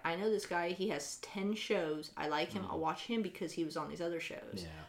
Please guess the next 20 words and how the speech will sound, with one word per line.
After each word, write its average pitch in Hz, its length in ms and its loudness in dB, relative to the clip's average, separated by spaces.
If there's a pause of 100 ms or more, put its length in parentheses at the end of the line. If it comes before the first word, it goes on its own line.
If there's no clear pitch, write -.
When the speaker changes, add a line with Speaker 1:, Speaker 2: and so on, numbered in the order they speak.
(160)
Speaker 1:
Which, 254 240 6
I 185 140 4
will 202 120 6
be 208 140 4
honest, 202 500 -4
sometimes 190 400 -6
is 208 80 -8
not 214 180 -2
true. 247 300 0 (320)
Speaker 2:
Mm. 90 240 -4
Speaker 1:
Like, 185 100 -2
sometimes 208 380 -2
one 170 220 -2
show 196 140 0
will 196 60 2
be 196 120 2
really 196 180 4
good 196 140 2
with 208 120 2
him, 247 240 -4